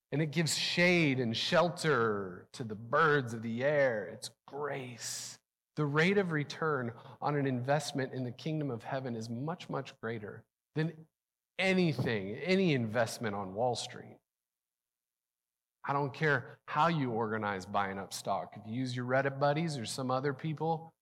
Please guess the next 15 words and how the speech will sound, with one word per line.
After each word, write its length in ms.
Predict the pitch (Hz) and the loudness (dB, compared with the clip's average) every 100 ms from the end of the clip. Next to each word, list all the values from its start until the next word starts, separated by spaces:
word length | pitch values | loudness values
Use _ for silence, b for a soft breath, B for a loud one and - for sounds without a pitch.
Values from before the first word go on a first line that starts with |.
| _ _ | _ _
the 80 | 143 | -6
rate 240 | 131 165 165 | -2 0 0
of 160 | 147 | 0
invest-, 560 | 131 117 127 120 - 123 | -2 -4 -4 -6 -8 -6
the 100 | 139 | -2
rate 220 | 151 170 | 0 0
of 80 | 156 | -2
return 380 | 127 - 139 139 | -6 -2 0 0
on 160 | 123 | 0
investment 640 | 117 113 120 123 - 113 101 - _ b _ | -2 -2 -2 -2 -4 -8 -8 -16 _ b _
in 80 | 123 | -6
the 80 | 127 | -6
kingdom 380 | - 143 135 113 | -4 -2 -2 -2
of 120 | 107 | -2
heaven 380 | 120 120 110 | -2 0 -2